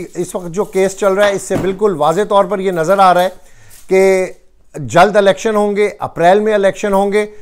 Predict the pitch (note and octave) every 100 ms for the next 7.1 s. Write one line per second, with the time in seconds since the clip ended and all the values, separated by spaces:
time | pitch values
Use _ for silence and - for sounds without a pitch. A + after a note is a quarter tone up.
0 | - - - D#3 F#3+ G#3+ C#3+ - - -
1 | - - C3 G3+ G#3+ G#3+ G3 - - E3
2 | D3+ F3 G3+ G3+ G#3+ A3+ G#3+ F3+ - -
3 | F3 F3+ G3 G#3+ F#3+ G3+ - A#3 A3+ G#3
4 | G#3 G3+ A#3 G3+ F#3+ F3+ G#3 A3 G3+ G3
5 | - - - E3 E3 - G3+ - G3+ A3
6 | A3 - - - G#2+ C3+ D#3+ E3+ F3+ D3+
7 | C3